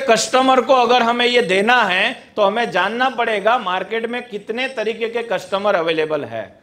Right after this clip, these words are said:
तो मार्केट में, भाई साहब, चार तरीके के कस्टमर होते हैं। अब तक हम सबको एक ही समझ रहे थे, लेकिन ये चार कैटेगरी है। पहली कौन सी है? कुछ कस्टमर आपके की है, कुछ कस्टमर आपके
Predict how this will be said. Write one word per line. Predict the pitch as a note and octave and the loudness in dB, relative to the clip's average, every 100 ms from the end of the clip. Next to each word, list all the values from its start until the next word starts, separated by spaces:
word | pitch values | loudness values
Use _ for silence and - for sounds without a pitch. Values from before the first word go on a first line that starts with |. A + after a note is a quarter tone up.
| - | -6
तो | E3+ | -2
मार्केट | D#3+ E3+ F#3+ G#3+ | 0 -2 -2 -2
में, | A3 A3 | 0 2
भाई | F3+ F#3 | 2 2
साहब, | G#3+ G#3+ - | 2 2 2
चार | F#3 G#3 G#3 | 2 4 2
तरीके | G3+ G3 G3 | 0 0 0
के | F#3 F#3+ | -2 -2
कस्टमर | D#3+ - E3 D#3+ | -4 -2 -2 -2
होते | C#3 B2+ C3 | -4 -6 -4
हैं। | B2 A2 E2+ - _ _ _ _ | -4 -6 -10 -18 _ _ _ _
अब | E3 - - | -4 -2 2
तक | G#3+ | 2
हम | F#3+ G3+ | 2 0
सबको | F3+ F#3+ G#3+ G#3 | -2 -4 -2 -2
एक | F#3+ | -2
ही | G#3+ | -4
समझ | F#3 F#3 E3+ | -4 -4 -4
रहे | D3+ B2+ | -2 -2
थे, | G#2+ F#2 - _ _ _ - | -4 -12 -20 _ _ _ -10
लेकिन | C3+ D#3+ | -6 -4
ये | E3 F3 | -2 -2
चार | F3 D#3+ E3 | 2 2 4
कैटेगरी | D3+ C#3+ A#2+ A2+ G2+ | 0 -2 -4 -8 -10
है। | F#2+ - | -10 0
पहली | D3 F#3 | 2 2
कौन | F3+ F#3 | 2 0
सी | F3+ F#3 | 0 0
है? | F#3 A3 C#4 - _ _ _ - - | 2 2 -2 -18 _ _ _ -20 -8
कुछ | A3+ A#3 - | -6 -6 -4
कस्टमर | G#3+ - A3 A3 G#3+ | -4 -2 -2 2 0
आपके | G#3+ A3+ | 0 -4
की | G#3+ G3+ A3 | -6 -6 -2
है, | G#3 E3 A#2+ | 0 2 0
कुछ | G3 G#3 G#3+ | -2 -2 -2
कस्टमर | G3+ G3+ G#3 G#3 | -4 -2 0 2
आपके | G3 F#3 G3+ C4+ | 2 0 0 0